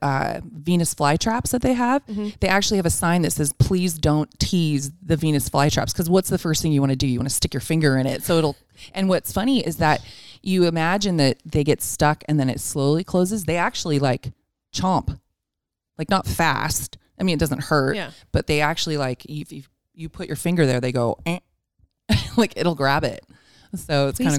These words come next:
Speaker 2: don't
Speaker 1: cool.
Speaker 2: tease.
Speaker 1: It's, yeah, it says, "Please don't, please don't tease the Venus flytraps."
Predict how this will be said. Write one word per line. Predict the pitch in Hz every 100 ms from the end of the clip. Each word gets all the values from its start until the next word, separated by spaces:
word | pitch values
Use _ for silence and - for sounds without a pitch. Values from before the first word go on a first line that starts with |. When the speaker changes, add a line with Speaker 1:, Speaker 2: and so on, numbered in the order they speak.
| 294
Speaker 2:
don't | 269 -
Speaker 1:
cool. | -
Speaker 2:
tease. | - 208 185 147 156
Speaker 1:
It's, | 170
yeah, | 180 175
it | 160
says, | 196 165
"Please | - 180 175
don't, | 180 -
please | 254 254
don't | 220 -
tease | - 208 190 160
the | 143
Venus | 151 160 143 -
flytraps." | 127 139 135 127 120 - - -